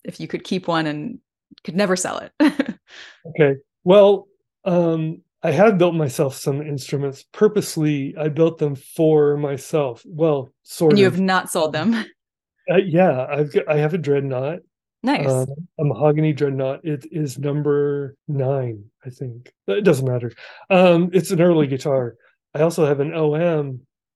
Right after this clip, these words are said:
Speaker 2: that my wife claimed, uh, when I,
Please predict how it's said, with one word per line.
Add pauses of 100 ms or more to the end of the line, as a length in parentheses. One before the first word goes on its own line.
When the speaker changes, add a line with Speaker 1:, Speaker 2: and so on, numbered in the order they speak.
Speaker 2:
that
my
wife
claimed, (100)
uh, (280)
when
I,